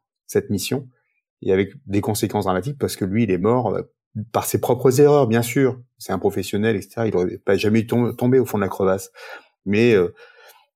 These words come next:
tout un tas d'événements et de succession d'événements sur cette histoire, sur cet accident, me laisse penser que lui-même a pas fait preuve de beaucoup d'attention, euh, dans, dans la préparation de cette mission.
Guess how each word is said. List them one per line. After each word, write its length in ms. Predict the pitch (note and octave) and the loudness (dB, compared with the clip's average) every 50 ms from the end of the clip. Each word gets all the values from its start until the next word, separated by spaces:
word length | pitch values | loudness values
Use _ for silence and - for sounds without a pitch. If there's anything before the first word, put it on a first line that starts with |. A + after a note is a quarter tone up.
| _ _ _ - - - | _ _ _ -20 -16 -10
tout 120 | - A#2 - | -6 -2 0
un 100 | A#2+ A2 | 0 2
tas 180 | A2 B2 A#2+ | 2 2 2
d'événements 720 | A2+ G#2 A2 G#2 F#2+ G#2+ G2 G2 G2+ G#2 A2+ B2 C3 C3 | 2 2 2 2 4 4 2 2 2 0 2 2 2 2
et 160 | G#2+ G2 F#2+ F2 | 2 2 0 0
de 120 | E2+ F#2 | -2 -6
succession 440 | F2 - - - - G2+ - - G#2 | -8 -10 -12 -14 -12 -10 -8 -6 -2
d'événements 380 | G2 F#2+ G2 F#2+ G2+ G#2 G#2+ | 0 0 0 0 0 -2 -4
sur 240 | G#2 - - - - | -4 -6 -12 -12 -6
cette 240 | G2 G2+ F#2+ - - | -4 -4 -4 -4 -8
histoire, 260 | G#2+ - - - G#2+ | -12 -8 -6 -4 -4
sur 120 | G#2+ - - | -4 -4 -6
cet 100 | F#2+ F#2 | -6 -6
accident, 400 | F2+ - - - G#2 A2 A#2 A#2+ | -8 -10 -10 -8 -6 -4 -2 -2
me 120 | G2+ F#2+ | -2 0
laisse 200 | G2 G2+ - - | 0 -2 -2 -4
penser 540 | - G#2 G2 F#2+ - - A#2+ B2+ C#3 C3+ - _ _ _ _ _ _ _ _ | -6 -6 -6 -4 -2 0 2 0 0 0 -6 _ _ _ _ _ _ _ _
que 80 | - G2+ | -8 -6
lui-même 580 | F#2 F#2+ G#2+ A2+ A#2 A#2+ C3+ C3+ A#2+ F#2+ - - | -2 0 2 2 4 4 4 2 2 0 -2 -4
a 120 | - F2+ F2 | -6 -6 -4
pas 140 | - G#2+ | -2 -4
fait 160 | G2 - - G#2 | -4 -2 -4 -6
preuve 260 | - - A#2 A2 G2+ | -2 -2 -2 -2 -2
de 80 | F2+ | -4
beaucoup 200 | F2+ F#2+ G2+ - | -8 -8 -6 -4
d'attention, 720 | G2+ G2 F#2 - G2 F#2 - - - A2+ A2+ A2+ G2+ F#2 F#2 | -2 -2 -2 -2 -4 -8 -8 -8 -8 -6 -6 -6 -6 -8 -8
euh, 20 | |
dans, 320 | F#2 F#2 F#2+ F#2+ G2 F#2+ F#2 - - _ | -10 -10 -10 -10 -12 -12 -14 -18 -20 _
dans 60 | - | -10
la 80 | F#2+ F#2 | -10 -10
préparation 540 | - - G2 F#2+ F#2 F#2 F#2+ - - - A2 | -10 -8 -6 -4 -4 -4 -6 -8 -12 -12 -12
de 40 | - | -12
cette 180 | - G#2 - - | -12 -14 -12 -10
mission. 280 | A2+ A2 - - A#2 | -10 -10 -10 -10 -12